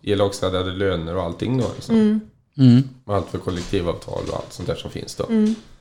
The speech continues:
Speaker 1: Så det, och det har väl gjort att de större företagen tar då, som Volvo och Scania och såna då, de ser väl en seriositet i att kanske anlita oss då än att anlita den där lille som står i någon,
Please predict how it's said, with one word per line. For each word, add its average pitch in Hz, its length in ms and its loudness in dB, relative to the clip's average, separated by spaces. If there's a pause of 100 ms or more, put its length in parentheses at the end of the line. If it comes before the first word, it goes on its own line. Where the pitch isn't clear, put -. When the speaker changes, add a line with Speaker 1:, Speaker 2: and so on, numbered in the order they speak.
(420)
Speaker 1:
Så - 160 -12
det, 98 220 0
och 104 120 -2
det 110 60 4
har 101 80 4
väl 131 300 -2 (220)
gjort 131 280 -4
att - 200 -4
de 117 180 0
större 110 320 -2
företagen 107 580 -4
tar 104 220 -4
då, 110 100 -2
som 107 180 -4
Volvo 98 320 -2
och 101 60 -2
Scania 92 720 0
och 95 340 -4 (300)
såna 98 340 0
då, 95 120 -2
de 90 180 -6
ser 113 240 -2
väl 95 180 -2
en 98 160 0 (440)
seriositet - 920 -6 (100)
i 117 200 -4
att 104 220 -2
kanske 101 200 -4
anlita 87 340 -4
oss 131 200 -4
då 92 160 -4
än 95 220 -4
att 95 160 -6 (460)
anlita 107 460 -2
den - 140 0
där 131 120 2
lille 113 260 -4
som 107 160 -6
står 98 280 -6
i - 20 -8
någon, 90 320 -10